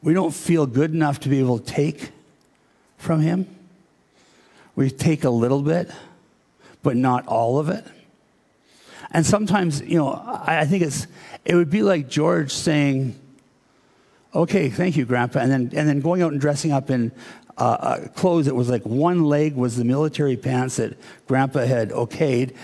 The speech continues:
and the other leg was the billowy white and tights. And I think if Grandpa saw him like that, he goes, "You know, George, I love you, but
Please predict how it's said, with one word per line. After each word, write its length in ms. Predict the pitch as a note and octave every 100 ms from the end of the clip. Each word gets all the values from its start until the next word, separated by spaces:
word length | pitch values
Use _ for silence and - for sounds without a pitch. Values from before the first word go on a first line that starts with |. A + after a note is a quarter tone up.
| -
and 140 | C3+ C#3+
the 60 |
other 140 | E3 E3+
leg 180 | D#3
was 160 | C#3 A#2
the 80 | A#2+
billowy 720 | A2+ C#3 C#3+ C3+ B2 A#2 G#2+
white 680 | - B2 C3 A2+ - - -
and 300 | A#2+ A2 G2
tights. 540 | D#3+ B2 G2+ - - - - - -
And 140 | D3+
I 80 | D3
think 180 | E3+ D#3+
if 120 | C#3
Grandpa 260 | E3+ D#3+ C#3+
saw 220 | F3 F#3+
him 60 |
like 120 | F#3 D3+
that, 140 | D3
he 80 | C#3+
goes, 280 | D3+ C#3 - - - _ _ _ _ _ _ _ -
"You 80 | D#3
know, 420 | D#3 D3 - - - - _ _ _ _ _ _ _
George, 280 | C3 D#3+ E3
I 60 |
love 260 | B2+ E3 G#3+
you, 140 | D#3
but 320 | G#2 G#2+ F#2